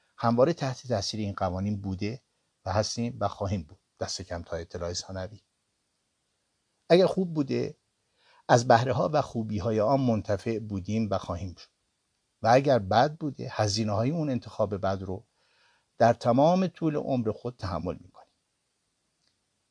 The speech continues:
دوام و کلیت قانون، همچنین لازم الاجرا بودن قانون از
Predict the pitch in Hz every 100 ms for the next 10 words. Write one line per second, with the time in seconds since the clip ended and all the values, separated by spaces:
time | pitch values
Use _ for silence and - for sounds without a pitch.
0 | _ _ _ _ _ - 127 127 160 185
1 | 156 143 - 104 98 95 101 - 92 98
2 | 104 - _ - 131 - 101 80 - _
3 | - 113 104 107 107 101 123 92 104 95
4 | 101 92 95 92 _ - 101 98 113 135
5 | 110 113 - _ _ _ _ - 110 107